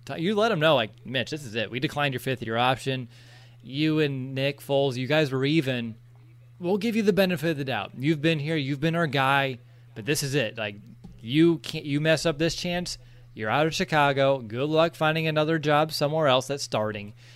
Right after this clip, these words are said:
You'll probably have to start your whole N F L career as a backup mode and work your way up the ladder again." And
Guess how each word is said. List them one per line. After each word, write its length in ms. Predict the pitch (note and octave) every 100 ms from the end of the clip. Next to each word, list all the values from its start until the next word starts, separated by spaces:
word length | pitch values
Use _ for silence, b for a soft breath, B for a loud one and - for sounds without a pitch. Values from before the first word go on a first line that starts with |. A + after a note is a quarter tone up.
| B
You'll 100 | -
probably 220 | A2 B2
have 60 | C3+
to 40 |
start 180 | - D3+
your 120 | A2+
whole 160 | G#2 C#3
N 80 | C#3+
F 100 | C3
L 100 | D3+
career 280 | - C#3+ D#3
as 80 |
a 60 | D#3
backup 420 | C3 A#2 A2+ A#2+
mode 320 | A#2 A#2 A2+
and 240 | A2+ G#2+ G2
work 280 | A2 A#2+ C3+
your 100 | A#2+
way 140 | A#2
up 180 | A#2 A#2
the 100 | A#2+
ladder 440 | A2 A2 A2+ A2+
again." 520 | A2+ G#2+ A2 A#2+ B2+
And 180 | A2 G2